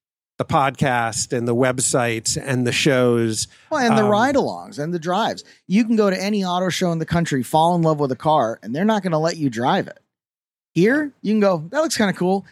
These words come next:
Speaker 2: and then fall in love with it from behind the wheel.
Speaker 1: And then you get to compare it to something that you're not as familiar with,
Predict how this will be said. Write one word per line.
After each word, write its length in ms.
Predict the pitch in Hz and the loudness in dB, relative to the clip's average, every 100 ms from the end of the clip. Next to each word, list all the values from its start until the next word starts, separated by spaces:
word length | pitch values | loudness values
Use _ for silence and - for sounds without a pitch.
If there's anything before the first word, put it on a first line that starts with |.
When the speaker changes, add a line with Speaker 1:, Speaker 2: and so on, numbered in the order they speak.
| _ 151 | _ -6
Speaker 2:
and 100 | 147 | -2
then 120 | 151 | -2
fall 280 | - 151 170 | 0 0 0
in 80 | |
love 180 | 147 147 | 0 -2
with 160 | 139 135 | -2 -2
it 140 | 135 _ _ _ _ | -6 _ _ _ _
from 120 | 156 131 | -2 0
behind 340 | 120 139 131 | 2 0 0
the 40 | |
wheel. 300 | 120 123 87 175 | 0 -2 -2 -2
Speaker 1:
And 200 | 147 156 | 2 2
then 160 | 202 | 2
you 100 | 190 | 0
get 180 | 165 165 | 0 -2
to 80 | 156 | -2
compare 400 | 160 131 160 160 | -4 0 2 2
it 140 | 147 | 0
to 300 | - 156 139 | 0 0 2
something 460 | 131 - 147 160 139 | 2 0 0 -2 0
that 320 | 139 123 123 _ | 0 -2 -4 _
you're 140 | 135 139 | -4 0
not 340 | 220 226 - _ - | 2 0 -8 _ -6
as 180 | 135 - | -4 -2
familiar 480 | 147 123 120 110 110 | -2 0 0 -2 -4
with, 480 | 104 104 107 107 | -4 -6 -10 -14